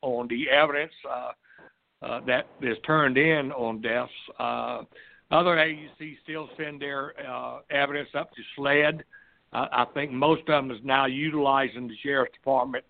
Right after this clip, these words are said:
uh, labs over there. Um, we, we are able to work hand in hand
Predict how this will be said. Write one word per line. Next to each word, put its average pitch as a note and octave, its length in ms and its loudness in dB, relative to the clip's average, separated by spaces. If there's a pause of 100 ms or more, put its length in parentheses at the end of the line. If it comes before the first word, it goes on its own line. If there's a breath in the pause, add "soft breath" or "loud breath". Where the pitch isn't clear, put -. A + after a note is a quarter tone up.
uh, B2 300 -4 (640 loud breath)
labs C3 560 4
over B2 200 -6
there. C3 380 -4 (200)
Um, A2+ 420 -12 (960 soft breath)
we, D#3+ 380 0
we E3+ 260 2
are E3+ 200 6
able D#3+ 240 0
to C3+ 80 -6
work D3 280 -6
hand C#3+ 440 -6
in B2+ 100 -10
hand C3 600 -10